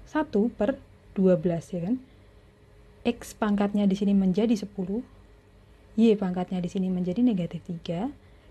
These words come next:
dan Z di sini pangkatnya menjadi negatif dua. Nah, sehingga kalau kita akan ubah dalam bentuk pecahan, ya, karena kita punya pangkat negatif di sini, jadi yang pangkat negatif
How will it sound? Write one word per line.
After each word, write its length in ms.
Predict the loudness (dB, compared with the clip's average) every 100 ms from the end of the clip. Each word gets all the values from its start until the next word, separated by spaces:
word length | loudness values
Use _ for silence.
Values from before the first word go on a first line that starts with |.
| -2
dan 160 | 0 2
Z 240 | 2 2
di 80 | -2
sini 160 | 0 -2
pangkatnya 400 | -4 -6 -4 0
menjadi 400 | 0 0 0 0
negatif 480 | 0 -2 -4 -4 -4 -16 -20 -20 -20 -10 2
dua. 400 | 4 6 4 0 -14 _ -20 -20 -20 -20 -20 -12
Nah, 160 | -8 -8 -6
sehingga 480 | -4 0 2 0 -2 -8 -20 -20 -16
kalau 220 | -4 -2 -2
kita 240 | -4 -4
akan 240 | -4 0 4
ubah 320 | 6 4 2
dalam 240 | 0 2
bentuk 240 | 0 -2 -8 -14 -20 -18 -10
pecahan, 560 | -4 -2 -2 0 0 -2 -6
ya, 240 | -6 -4 -4
karena 240 | -4 -4
kita 480 | -6 -8 -4 -2 -4 -8 -20 -20 -20 0
punya 320 | 4 4 2
pangkat 320 | -2 -2 0
negatif 320 | -2 -2 -2
di 80 | -4
sini, 260 | -4 -2 -2 -2 -8 -20 -20 -18 -8
jadi 400 | -2 2 2 0
yang 80 | -2
pangkat 320 | -2 -2 -2
negatif 400 | -2 -2 -4